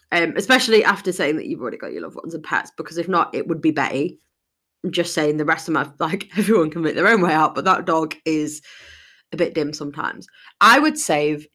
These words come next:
Dolly. So for anyone who knows me, um, Dolly is my,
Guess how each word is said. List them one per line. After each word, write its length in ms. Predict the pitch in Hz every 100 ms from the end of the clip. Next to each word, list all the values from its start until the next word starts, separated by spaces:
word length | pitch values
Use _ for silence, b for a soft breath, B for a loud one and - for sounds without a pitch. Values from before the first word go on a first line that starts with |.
| -
Dolly. 480 | 151 151 143 147 147 _ _ _ _ _ _ _ _ _
So 460 | - 220 196 196 -
for 100 | -
anyone 360 | 214 254 240
who 140 | 208 196
knows 500 | 175 160 165 151 -
me, 360 | 73 101 170 b b b b -
um, 440 | 156 151 147 - - 185
Dolly 360 | 175 202 226 214 -
is 420 | 165 156 156 - _
my, 640 | 160 147 143 143 135 139